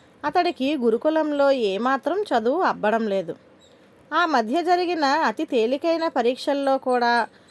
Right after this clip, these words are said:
అతడు తప్పి కూర్చున్నాడు. దానితో అతడికి బాధలు మొదలయ్యాయి.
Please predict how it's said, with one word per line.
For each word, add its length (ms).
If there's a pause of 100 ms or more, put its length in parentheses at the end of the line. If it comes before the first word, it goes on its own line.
(180)
అతడు 340 (120)
తప్పి 220
కూర్చున్నాడు. 680 (560)
దానితో 500
అతడికి 580
బాధలు 480
మొదలయ్యాయి. 760